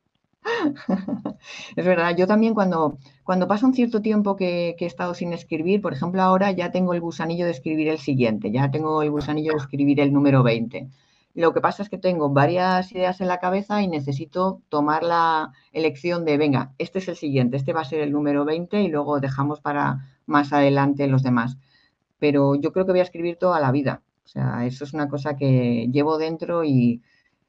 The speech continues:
y vamos, que es una gozada. Así que aquí a, la, la sensación de, por ejemplo, ver un libro tuyo en una librería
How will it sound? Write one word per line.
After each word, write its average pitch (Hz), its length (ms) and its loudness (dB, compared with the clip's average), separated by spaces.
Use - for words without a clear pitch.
y 127 140 0
vamos, 127 280 2
que - 80 -4
es 127 100 -6
una 131 160 6
gozada. 117 440 0
Así 120 180 -10
que 120 480 -4
aquí 135 220 -2
a, 135 260 2
la, 135 180 4
la 135 140 0
sensación 147 640 2
de, 139 80 2
por 131 160 0
ejemplo, 156 540 -2
ver 151 180 0
un 156 80 -2
libro 151 260 0
tuyo 147 260 -2
en 135 80 4
una 139 120 4
librería 139 600 4